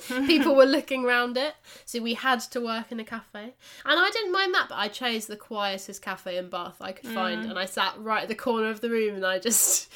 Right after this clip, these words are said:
Speaker 2: <laughs> put my headphones in and tried to pretend I was by myself.
Speaker 1: I can imagine that's nice,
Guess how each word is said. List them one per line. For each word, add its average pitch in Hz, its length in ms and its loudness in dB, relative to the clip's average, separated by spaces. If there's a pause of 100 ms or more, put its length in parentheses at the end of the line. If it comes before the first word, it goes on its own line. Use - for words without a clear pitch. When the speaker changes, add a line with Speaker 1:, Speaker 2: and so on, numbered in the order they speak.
(120)
Speaker 2:
<laughs> - 180 -20
put 233 120 0
my 220 120 0
headphones 208 480 -4
in 180 180 -10
and 175 340 -12 (360)
tried 190 320 -8
to 214 180 -10 (220)
pretend 208 360 -8
I 185 60 -2
was 185 220 -6
by 180 140 -10
myself. 185 540 -16 (560)
Speaker 1:
I 277 100 -6
can 381 120 -6
imagine 403 300 0
that's - 280 -2
nice, 214 420 -2